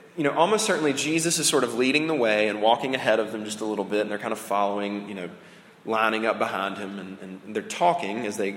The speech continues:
as they go along. And when they get there, when they get to Capernaum and they, they go inside, Jesus asks them, he basically says, like, "Hey, what, what were you guys talking about as we were, uh, walking here?"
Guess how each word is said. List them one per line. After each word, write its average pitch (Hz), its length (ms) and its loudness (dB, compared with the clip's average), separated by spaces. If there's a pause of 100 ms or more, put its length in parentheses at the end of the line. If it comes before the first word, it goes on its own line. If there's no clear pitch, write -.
(100)
as 104 100 -8
they 104 120 -4
go 98 180 2
along. 95 460 -4 (1000)
And 127 360 2
when 151 120 4
they 147 100 4
get - 280 4
there, 117 420 0
when 123 100 -8
they 123 80 -2
get 170 120 0
to 170 80 -8
Capernaum 147 560 0
and 110 80 -2
they, 104 80 -2
they 107 240 -6
go 135 220 4
inside, 123 520 2 (420)
Jesus 165 360 0
asks 165 380 0
them, 131 280 -6 (440)
he 139 80 0
basically 170 340 4
says, 160 160 -2
like, 156 100 4
"Hey, 202 120 4
what, 214 160 6
what - 80 -4
were 220 120 2
you 233 60 -2
guys 214 160 2
talking 214 300 4
about 123 520 0
as 127 140 -10
we 143 140 0
were, 131 240 4
uh, 120 260 2
walking 165 320 -2
here?" 92 320 -8